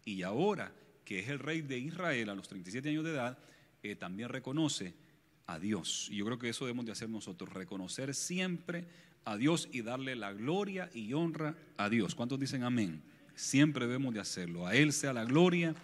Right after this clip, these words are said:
y la honra por los siglos y de los siglos. Gloria a Jesús. ¿Sabe que David buscó, el tercer punto, buscó constantemente la bendición de Dios?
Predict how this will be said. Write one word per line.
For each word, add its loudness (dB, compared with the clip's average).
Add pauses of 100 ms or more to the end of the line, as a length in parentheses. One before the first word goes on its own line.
(400)
y 4
la 4
honra 8
por -4
los 0
siglos 4 (540)
y 6
de 4
los 0
siglos. 0
Gloria 0
a -2
Jesús. -4 (1200)
¿Sabe 6
que 2
David 2
buscó, 2
el -6
tercer -2
punto, 0
buscó -2
constantemente -2
la -6
bendición -8
de -6
Dios? -10